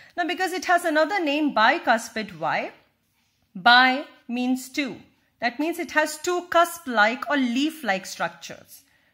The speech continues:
right? So on the left side of the heart, between the left atrium or auricle and left ventricle, we have a valve that has two cusp-like or leaf-like structures.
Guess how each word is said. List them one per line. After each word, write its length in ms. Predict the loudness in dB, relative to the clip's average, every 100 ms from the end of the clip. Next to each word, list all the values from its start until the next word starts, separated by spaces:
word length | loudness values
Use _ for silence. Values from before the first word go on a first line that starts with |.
| _
right? 260 | -10 -10 -10 -18 _
So 120 | -4
on 100 | -2
the 80 | 0
left 300 | 4 2 2
side 580 | -2 2 4 2 -6 -14 _
of 180 | -8 -4
the 100 | -6
heart, 520 | -4 0 4 4 2 -8 -20 -14 -4
between 500 | -2 -2 -2 0 0
the 100 | 2
left 440 | 4 4 2 -16 -16 -8
atrium 680 | -6 -6 -4 -2 -2 -4 -6
or 220 | -4 -4 0
auricle 560 | 0 -2 -6 -8 -8 -12 _ _ -2
and 320 | -2 -2 -4
left 320 | 0 0 0
ventricle, 600 | 0 0 0 -6 -2 -4
we 140 | -2 0
have 200 | 2 2
a 120 | 0
valve 420 | 0 0 0 -2 -14 -20 _
that 160 | -6 0
has 240 | 0 0
two 180 | -6 -6 0
cusp-like 720 | -2 -2 -10 -2 -2 -2 -6
or 80 | -6
leaf-like 540 | -4 -6 -4 -6 -6
structures. 720 | -8 -8 -8 -16 -16 -16 -20